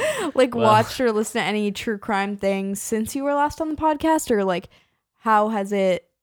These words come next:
Speaker 2: Um, I don't, I don't think I have, but I still have memories of the podcast come into my head sometimes.
Speaker 1: Yeah. So you're
Speaker 2: Yeah.
Speaker 1: still pretty much just, like, a podcast or, like, when it's on.
Speaker 2: Yeah.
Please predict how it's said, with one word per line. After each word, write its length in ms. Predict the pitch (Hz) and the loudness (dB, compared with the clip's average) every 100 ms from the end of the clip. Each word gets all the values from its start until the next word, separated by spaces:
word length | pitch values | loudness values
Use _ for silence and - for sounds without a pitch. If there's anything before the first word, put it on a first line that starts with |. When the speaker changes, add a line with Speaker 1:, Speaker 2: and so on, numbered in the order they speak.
| _ _ _ | _ _ _
Speaker 2:
Um, 580 | 107 104 104 104 104 104 - | -4 -2 -2 -2 -4 -6 -6
I 140 | 110 | -4
don't, 380 | 139 156 - - - | -4 -6 -8 -16 -8
I 140 | 113 | -4
don't 220 | 131 135 | -4 -6
think 180 | 117 107 | -6 -4
I 120 | 98 | -2
have, 440 | 90 92 90 87 - - | -2 -4 -4 -6 -10 -10
but 380 | 90 80 - _ _ _ 104 | -6 -6 -8 _ _ _ -6
I 140 | 98 | -6
still 340 | - - 107 | -6 -6 -6
have 200 | 98 95 | -4 -4
memories 480 | 92 90 90 92 90 | -4 -6 -6 -8 -8
of 60 | 90 | -10
the 60 | 87 | -10
podcast 840 | - 87 92 - 92 90 - - | -10 -10 -10 -10 -10 -10 -12 -18
come 200 | - 92 | -8 -6
into 160 | 90 90 | -6 -4
my 120 | 82 | -6
head 380 | 82 85 87 87 | -6 -8 -8 -10
sometimes. 720 | - - - - - - _ _ - | -14 -14 -12 -12 -14 -16 _ _ -8
Speaker 1:
Yeah. 360 | 233 190 - - _ _ | -2 0 -2 -10 _ _
So 140 | 269 | 0
you're 120 | 262 | 0
Speaker 2:
Yeah. 100 | 269 | 2
Speaker 1:
still 160 | 277 247 | 2 2
pretty 240 | - 214 | 0 -2
much 340 | 214 196 202 - | 0 -2 -2 -6
just, 220 | 196 - | -4 -2
like, 300 | 185 208 - 233 | -2 -4 -8 -2
a 320 | 202 190 - - | 0 0 -2 -10
podcast 600 | - 202 202 208 196 - | -2 -2 0 -2 -2 -2
or, 140 | 202 190 | -4 -4
like, 180 | 185 | -4
when 320 | 190 202 190 185 | -2 0 0 -2
it's 160 | - | -4
on. 420 | - 175 - 208 - _ 113 | -6 -6 -6 -8 -12 _ -4
Speaker 2:
Yeah. 260 | 104 101 | -4 -4